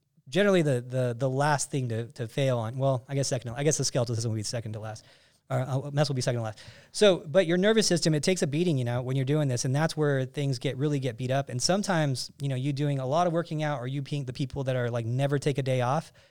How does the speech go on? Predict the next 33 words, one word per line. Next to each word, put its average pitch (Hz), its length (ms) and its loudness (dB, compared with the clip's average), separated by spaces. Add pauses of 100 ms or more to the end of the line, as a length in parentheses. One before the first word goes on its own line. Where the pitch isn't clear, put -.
(160)
and 143 100 0
then 143 80 4
you're 135 120 4
s-, - 220 -8
you're 127 140 -4
stopping 151 320 0
getting 143 180 0
results 131 320 0
'cause 131 160 -2
you're 139 120 2
addicted 131 380 -2
to 143 80 0
the 120 100 -2
workout, 160 400 2
which 151 160 -2
is 131 100 -2
great 202 240 6
'cause - 80 -4
I'm 165 100 4
addicted 175 300 2
to 147 60 0
the 143 80 2
workout 139 300 0
too. 117 160 0 (340)
I'm 190 100 4
not 196 160 4
saying 165 160 4
I'm 147 120 4
above 131 200 2
it 120 80 0
at 117 100 0
all. 135 160 2
I, 165 160 2